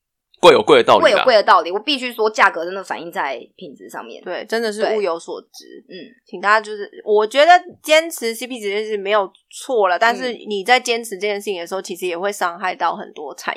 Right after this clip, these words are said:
Speaker 3: 业。
Speaker 2: 对。
Speaker 3: 他们默默在努力，那些东西是你看不到。就像如果你今天没有讲，你们的布如果是台湾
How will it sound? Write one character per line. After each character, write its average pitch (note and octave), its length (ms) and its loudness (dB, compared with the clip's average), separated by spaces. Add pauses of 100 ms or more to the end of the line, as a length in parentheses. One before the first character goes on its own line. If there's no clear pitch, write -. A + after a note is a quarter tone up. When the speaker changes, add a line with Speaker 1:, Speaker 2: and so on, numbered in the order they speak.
Speaker 3:
业。 - 280 -14
Speaker 2:
对。 - 80 -20 (300)
Speaker 3:
他 G3+ 140 0
们 F#3 220 -6
默 G3+ 180 -2
默 G3 160 -8
在 F#3+ 220 -4
努 B2 180 -14
力， F3+ 140 -8
那 F3+ 120 -8
些 F3+ 120 -12
东 F3 160 -14
西 F#3 100 -20
是 F#3 100 -16
你 - 80 -16
看 - 220 -6
不 - 100 -20
到。 C3+ 200 -4
就 F#3+ 100 -12
像 G3+ 200 -8 (200)
如 A#3 100 -4
果 C4+ 120 4
你 G3+ 60 -4
今 F3+ 100 -2
天 G#3+ 40 0
没 G#3 100 -4
有 F#3 120 -4
讲， F3 320 -6
你 F3+ 100 -10
们 F3 140 -10
的 F3 100 -8
布 G3+ 200 -6
如 F#3 60 -6
果 F#3+ 120 -2
是 F3 80 -18
台 - 260 -4
湾 F#3+ 300 0